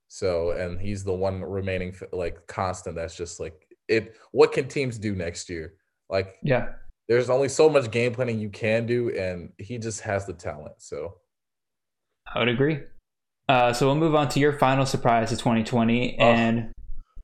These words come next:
Speaker 2: I'll let you take it from here.
Speaker 1: Wait, wow. Okay.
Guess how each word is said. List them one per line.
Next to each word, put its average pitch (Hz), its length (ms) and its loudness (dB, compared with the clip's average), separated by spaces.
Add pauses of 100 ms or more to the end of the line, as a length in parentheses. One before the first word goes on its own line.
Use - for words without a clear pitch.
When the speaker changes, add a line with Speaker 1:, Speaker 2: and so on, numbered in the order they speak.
(340)
Speaker 2:
I'll 117 140 4
let 127 120 6
you 131 60 2
take 143 180 4
it 143 60 2
from 139 140 4
here. 151 460 0 (440)
Speaker 1:
Wait, 190 180 8 (240)
wow. 101 540 4
Okay. 120 600 4